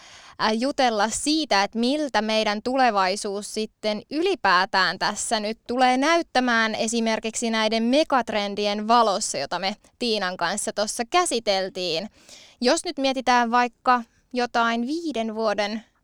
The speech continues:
päähän, eikä ihan tän viikon asioita, niin, tai kymmentä vuotta, niin mitä sä ajattelet, että mitä, miltä meidän tulevaisuus näyttää?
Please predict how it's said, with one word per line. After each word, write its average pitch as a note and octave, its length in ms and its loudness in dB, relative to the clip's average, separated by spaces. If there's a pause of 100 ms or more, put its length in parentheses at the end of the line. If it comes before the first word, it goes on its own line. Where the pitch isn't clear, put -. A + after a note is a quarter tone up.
(480)
päähän, G3+ 420 2
eikä G3+ 240 -2
ihan A3 340 -4
tän C#4 260 0
viikon F#3+ 380 -2
asioita, E3+ 580 -4
niin, G#3 400 -6
tai A3+ 180 -4
kymmentä A#3 540 -2
vuotta, C#3+ 360 -4
niin G3+ 180 -6
mitä F#4 220 -6
sä C#4 120 -2
ajattelet, A3+ 520 -2
että G3 240 -6
mitä, E4 340 -2
miltä F4 300 -6
meidän A3+ 320 -2
tulevaisuus G3+ 680 -2
näyttää? A3 640 -4